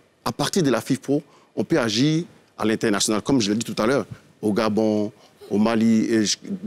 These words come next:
même en France, même partout. Parce que c'est le rôle de la fifpro. Donc, il faut avoir ce mandat pour aller partout.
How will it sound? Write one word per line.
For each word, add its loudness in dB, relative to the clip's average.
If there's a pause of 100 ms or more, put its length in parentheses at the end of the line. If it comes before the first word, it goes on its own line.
même 2
en 2
France, -2
même 2
partout. -2 (300)
Parce -2
que 0
c'est 0
le 2
rôle 2
de -4
la -2
fifpro. -4 (200)
Donc, 0
il 0
faut 0
avoir 0
ce -4
mandat 2 (440)
pour -2
aller 0
partout. -8